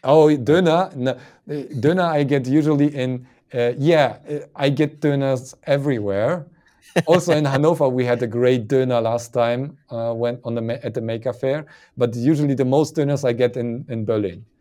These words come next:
Speaker 1: I don't have plans for Berlin yet, but I love to go to Berlin. I don't know. I will, maybe. I, I have no, no, no plans yet.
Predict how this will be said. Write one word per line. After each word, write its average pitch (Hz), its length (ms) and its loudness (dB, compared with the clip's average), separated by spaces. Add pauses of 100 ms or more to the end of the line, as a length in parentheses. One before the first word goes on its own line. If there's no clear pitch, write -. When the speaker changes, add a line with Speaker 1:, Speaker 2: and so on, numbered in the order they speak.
(260)
Speaker 1:
I 120 340 0 (200)
don't 139 220 2
have 175 220 0
plans 151 260 -2
for 143 160 -2
Berlin 127 560 -2
yet, 117 560 -4 (640)
but 120 200 2
I 117 120 -2
love 117 240 -2
to 113 100 -10
go 104 240 -6
to 98 160 -20
Berlin. 98 420 -14 (520)
I 135 60 -16
don't 104 140 -14
know. 104 280 -14 (100)
I 101 60 -20
will, 104 400 -10 (420)
maybe. 104 380 -18 (160)
I, 110 120 -16
I 98 60 -18 (240)
have 101 120 -16
no, 107 140 -8
no, 113 180 -12
no 123 160 -6
plans 117 400 -8
yet. 120 280 -6